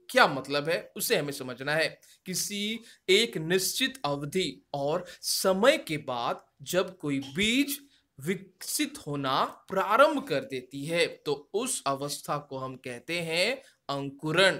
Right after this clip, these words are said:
यह बात भी आपको जान लेनी है फ्रेंड्स, ठीक है ना? अंकुरण में होता क्या है, एक, एक पर्टिकुलर टाइम होता है,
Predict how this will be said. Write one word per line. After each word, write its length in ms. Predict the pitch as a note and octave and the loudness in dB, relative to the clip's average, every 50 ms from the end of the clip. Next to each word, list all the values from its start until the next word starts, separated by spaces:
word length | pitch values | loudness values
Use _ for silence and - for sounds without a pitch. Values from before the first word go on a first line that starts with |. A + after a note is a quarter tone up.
| - - C#3 | -8 -14 -14
यह 160 | C3 C3+ C3 | -8 -8 -8
बात 320 | B2+ - C3 B2+ C3+ D3 | -6 -2 -2 0 0 -2
भी 180 | C#3+ C#3 D#3 D#3+ | -4 -6 -2 2
आपको 360 | E3 D#3+ D#3+ - - - G3+ | 2 2 2 0 -2 -4 -4
जान 240 | F3 D3 F3+ F3 F#3+ | 0 2 0 2 2
लेनी 300 | F#3+ F#3+ F#3+ F#3+ G3 F#3+ | 2 0 0 0 -2 -2
है 80 | F#3+ F#3+ | -2 -2
फ्रेंड्स, 460 | F#3+ G#3 G#3+ G3+ E3 - - - - _ _ _ _ _ _ | -2 0 -2 -2 -2 -6 -12 -16 -18 _ _ _ _ _ _
ठीक 160 | - E3 D#3 F3 | -12 -6 -2 0
है 80 | F3+ | 2
ना? 140 | F#3 G#3+ C4 F4 F#4+ - - - - - - - - _ _ _ | 4 4 4 4 2 -2 -12 -20 -20 -20 -20 -20 -20 _ _ _
अंकुरण 500 | F3 G3+ A3+ A3 - B3+ C4 D4 E4+ E4+ | 4 4 4 2 -2 0 2 2 2 2
में 140 | C#4 G#3+ E3+ | 2 0 0
होता 340 | D#3 C#3+ C3+ - B2+ B2 | -2 -4 -6 -6 -6 -8
क्या 260 | A#2+ - - B2+ B2 B2+ | -6 -4 -2 -2 0 0
है, 480 | C#3 D#3 D#3 F3 A3 C#4 F4 - - _ _ _ _ _ | 0 2 2 4 4 2 0 -2 -14 _ _ _ _ _
एक, 280 | - G#3 C4 C#4 C#4 - _ _ _ _ _ - - _ _ - _ _ _ _ _ _ _ | 2 4 4 2 0 -6 _ _ _ _ _ -20 -20 _ _ -20 _ _ _ _ _ _ _
एक 200 | - A#3+ A#3+ - - | 0 0 0 4 6
पर्टिकुलर 720 | A3 G#3 G#3+ - - - - C#4 C#4 C#4 C4+ C4+ C#4 C4+ | 6 6 6 4 -4 -4 0 0 6 8 8 8 8 6
टाइम 280 | C4+ - A3 A#3+ C#4+ B3+ | 8 8 8 8 8 6
होता 300 | G#3 F3+ D3+ - D3 D3+ | 2 0 0 2 2 2
है, 140 | F#3+ F3+ | 4 4